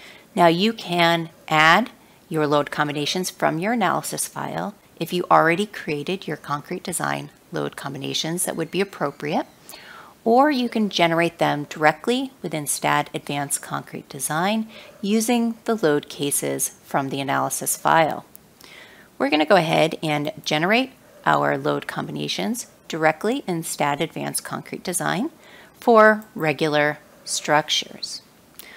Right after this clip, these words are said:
We'll be able to review all of those load combinations, and then we'll go ahead and click OK.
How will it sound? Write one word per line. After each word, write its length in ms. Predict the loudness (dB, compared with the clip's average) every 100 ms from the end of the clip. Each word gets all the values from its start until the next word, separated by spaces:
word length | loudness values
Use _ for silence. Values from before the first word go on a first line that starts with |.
| -20 -10
We'll 100 | -6
be 140 | 2 2
able 140 | 2
to 140 | -2 -4
review 560 | -4 -2 0 0 -2 0
all 220 | 0 0
of 100 | -4
those 300 | -6 -6 -6
load 240 | -6 -6
combinations, 920 | -8 -10 -8 -6 -6 -4 -4 -4 -6 -12 -20 -20 -20 -4
and 180 | 0 2
then 160 | 2
we'll 120 | 0 0
go 160 | 2
ahead 480 | 2 0 -6 -6 -8 -10
and 520 | -6 -2 0 -2 -4 -10 -20 -20 -20 _ -8
click 280 | -4 0
OK. 560 | -2 -2 -2 0 0 -2